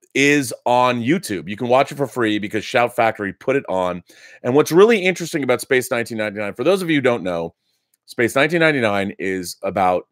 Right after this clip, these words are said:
Moonbase Alpha and its crew, about three hundred and three hundred fifty people or something. It's a moon base. And <laughs> it is a, it is a moon base, but it's also administering, they're putting all the nuclear waste from the Earth. And one day something goes wrong and the nuclear waste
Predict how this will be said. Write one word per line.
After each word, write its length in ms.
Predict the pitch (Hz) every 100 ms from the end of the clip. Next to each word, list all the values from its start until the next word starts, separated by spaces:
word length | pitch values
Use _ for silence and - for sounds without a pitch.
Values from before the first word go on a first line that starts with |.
| 113
Moonbase 400 | 131 143 143 123
Alpha 340 | 101 98 107
and 180 | 95 92
its 100 | -
crew, 540 | - 131 98 82 104 - _ _
about 180 | 107 107
three 160 | 135 123
hundred 240 | 117 107
and 100 | 95 -
three 140 | 131
hundred 160 | 123 110
fifty 200 | 120 113
people 280 | 101 120 131
or 40 |
something. 340 | 120 127 120 123
It's 120 | -
a 80 | 101 _
moon 200 | 113 120
base. 320 | 113 113 - - _ _ _ _ -
And 220 | 107 101
<laughs> 20 |
it 400 | - - - -
is 180 | 127 143
a, 80 | 143 - -
it 140 | 117
is 180 | 127 123
a 100 | 120
moon 300 | 117 170 165
base, 240 | 117 104
but 160 | - 110
it's 120 | 107
also 340 | 113 113 120
administering, 560 | 107 104 107 - 113 101
they're 120 | 98
putting 260 | - 127 110
all 120 | 104
the 80 | 98
nuclear 420 | 110 135 135 110
waste 300 | 95 92 -
from 100 | 101
the 100 | 98
Earth. 260 | 139 131 - _ - - -
And 120 | - 104
one 240 | 120 123
day 380 | 110 101 95 90 _ -
something 200 | 123 120
goes 180 | 110
wrong 360 | 101 98 92 92
and 100 | -
the 40 | 95
nuclear 360 | 107 107 113
waste 360 | 98 92 90 -